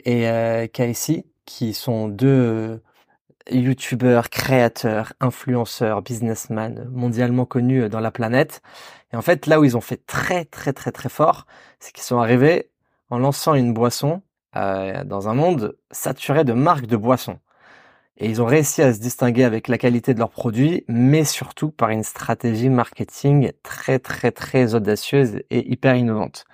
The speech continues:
Ça passe par des cascades de tous les côtés, un marketing basé avec des mèmes et de la puissance des célébrités qui sont, bah, Logan Paul et Casey. Et, euh, ça donne un truc, euh, où, euh, ben, ça fait beaucoup, beaucoup d'argent,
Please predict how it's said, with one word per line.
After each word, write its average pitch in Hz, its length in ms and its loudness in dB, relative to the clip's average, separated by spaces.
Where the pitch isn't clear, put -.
Ça - 240 -2
passe 127 280 2
par - 600 0
des 117 160 -6
cascades 127 480 2
de 101 80 -10
tous - 240 -4
les 135 100 6
côtés, 120 460 -2
un 110 100 -2
marketing 123 800 2
basé 120 480 4
avec 107 300 0
des 117 100 -4
mèmes 131 240 2
et 117 60 0
de 104 80 -6
la 104 100 0
puissance - 560 -4
des 117 80 -4
célébrités 123 720 4
qui - 100 -20
sont, 113 220 -6
bah, 101 160 0
Logan 107 300 -4
Paul 113 180 -4
et 101 60 -4
Casey. - 480 -4
Et, 147 320 8
euh, 107 260 6
ça 104 200 -2
donne 123 240 2
un 110 40 0
truc, - 360 -4
euh, - 200 -10
où, 123 320 0
euh, 107 80 -2
ben, 104 300 -6
ça - 180 -12
fait - 160 -6
beaucoup, 117 340 -4
beaucoup 131 300 0
d'argent, 117 460 0